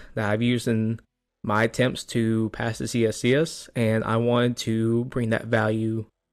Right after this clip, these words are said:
here to our podcast. So if you will go to the link in the description of this episode, you'll see a link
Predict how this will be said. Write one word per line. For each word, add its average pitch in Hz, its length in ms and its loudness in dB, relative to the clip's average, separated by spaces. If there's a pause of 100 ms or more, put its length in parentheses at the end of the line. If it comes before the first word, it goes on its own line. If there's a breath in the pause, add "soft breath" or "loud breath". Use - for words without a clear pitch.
(120)
here 113 300 2
to 110 480 -2
our 104 180 -4
podcast. - 680 -4 (540 loud breath)
So 123 140 4
if 117 140 2
you 131 100 2
will 135 80 2
go 131 280 6
to 135 120 -6
the 110 100 2
link 113 440 0 (120)
in 113 480 2 (140)
the 110 400 0
description 123 480 -2
of 110 140 -6
this 107 160 -2
episode, 160 480 2 (460 soft breath)
you'll 113 200 2
see 113 400 0
a 110 40 4
link 117 280 0